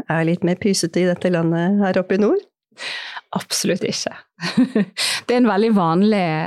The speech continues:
Speaker 2: eh, oppfatning, eh, og jeg tror nok at det er mange kvinner i dag som får høre det, at det, dette her er kun et nordisk problem, eh, og litt sånn, det var snakket om på en måte et velferdsproblem også, fordi at vi har de ytelsene vi har.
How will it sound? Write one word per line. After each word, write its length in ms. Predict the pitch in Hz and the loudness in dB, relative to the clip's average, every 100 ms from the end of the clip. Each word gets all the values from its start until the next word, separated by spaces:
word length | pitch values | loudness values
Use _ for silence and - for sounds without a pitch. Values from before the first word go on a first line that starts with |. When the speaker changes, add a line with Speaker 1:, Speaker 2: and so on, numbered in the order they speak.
| - | -4
Speaker 2:
eh, 140 | 185 170 | -4 -2
oppfatning, 640 | 214 - 165 - 254 311 - | -2 -2 -4 0 2 4 2
eh, 240 | - 190 185 | 0 0 -2
og 100 | - | -2
jeg 60 | 196 | -2
tror 140 | 226 | 2
nok 140 | 196 233 | 2 2
at 120 | 226 | 0
det 80 | 185 | 2
er 40 | |
mange 240 | 165 175 190 | 2 2 0
kvinner 340 | - 165 160 | 0 0 2
i 40 | 165 | 0
dag 160 | 160 | -2
som 260 | 160 160 160 175 | -4 -4 -4 -4
får 180 | - | -2
høre 280 | 180 151 156 | 0 0 -2
det, 120 | 202 269 - - - - - 175 | -2 -2 -4 -20 -20 -20 -10 -6
at 200 | 180 170 | -4 -2
det, 120 | 175 156 151 160 | -2 0 -2 -2
dette 200 | 165 180 | -4 -2
her 220 | 170 156 | -2 -2
er 200 | 156 156 - | -2 -4 -2
kun 200 | 190 160 | 0 0
et 120 | 156 | 0
nordisk 600 | 156 156 165 160 - - - | 0 0 -2 -4 -10 -12 -12
problem, 480 | - 160 196 302 330 _ _ _ - - - _ _ | -4 0 0 0 -2 _ _ _ -20 -20 -20 _ _
eh, 300 | 175 160 160 | -2 0 0
og 80 | 156 | 0
litt 180 | 165 - | -2 -2
sånn, 160 | 160 143 151 180 156 | -2 0 -2 -4 -8
det 220 | _ 208 | _ -8
var 100 | 165 | -6
snakket 260 | 165 - 151 | -6 -4 -4
om 60 | |
på 80 | - | -4
en 60 | 165 | -4
måte 160 | 160 | -4
et 60 | 151 | -4
velferdsproblem 760 | 139 135 - 143 - 151 139 139 | -4 -6 -8 -10 -6 -4 -2 -2
også, 220 | 156 196 | -4 -4
fordi 220 | - 165 | -2 -4
at 100 | 160 | -2
vi 100 | 165 | -2
har 220 | 170 139 | -2 -2
de 140 | 139 147 | -2 -4
ytelsene 500 | 147 - 151 - 151 | -4 -6 -6 -4 -4
vi 100 | 151 | -2
har. 220 | 170 254 | -2 -4